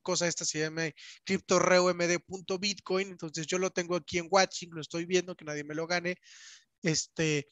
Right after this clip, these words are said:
para que yo ya tenga mi dominio de Bitcoin, ¿no? Entonces, si sale en internet algo que diga Bitcoin,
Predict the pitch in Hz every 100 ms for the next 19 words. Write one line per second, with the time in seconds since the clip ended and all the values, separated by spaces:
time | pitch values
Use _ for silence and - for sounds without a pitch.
0 | _ 175 175 - 165 170 180 180 170 170
1 | 151 147 151 156 151 139 139 139 135 _
2 | 170 175 - 143 143 190 185 165 147 151
3 | 175 185 190 180 165 156 165 165 165 165
4 | 151 151 170 185 - 165 175